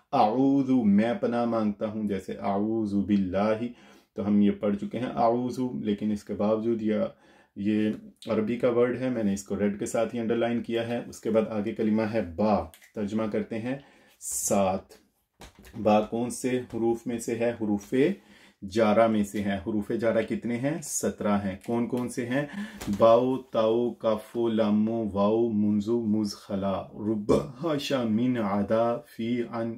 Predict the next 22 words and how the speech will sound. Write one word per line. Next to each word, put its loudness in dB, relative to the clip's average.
इला, 0
ताला। 0
बा 4
का -2
तर्जमा 0
है -2
सात। -2
हमने -2
पढ़ा 2
कुल -6
हरूफ -2
सत्रह -6
हैं, -2
जो 0
कुरान 2
पाक 0
में -2
इस्तेमाल 0
हुए 2
वो -2
कितने -4
हैं? -2